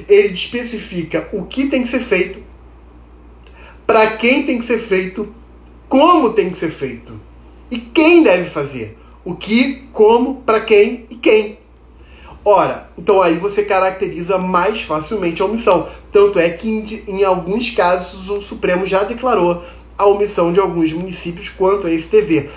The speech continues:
ok? Então, ah, então você tem aqui, é, essa questão do dever constitucional de agir,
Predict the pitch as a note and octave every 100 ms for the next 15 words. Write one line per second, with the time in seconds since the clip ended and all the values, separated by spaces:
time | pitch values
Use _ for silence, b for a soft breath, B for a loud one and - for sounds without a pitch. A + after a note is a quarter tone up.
0 | B - C#3 F3 F3 E3+ - - - -
1 | - - - - - - - - - F#3
2 | - G#3+ G#3 - - - E3+ F3 E3+ D#3+
3 | D#3 D3 C3+ - F#3 F3+ A3 A3+ A#3 A#3
4 | A3 G#3+ G#3 A3+ G3+ F#3+ G3 F#3+ F#3 -
5 | G#3 G#3 - G3 G#3 - D#3+ D3 D#3+ G#3+
6 | A#3 B B D3 C#3 G3+ F3 D3 G#3 A3
7 | G#3+ G#3+ - F#3 D#3+ E3 F3 B B C#3
8 | G3+ G#3 C#3+ B2+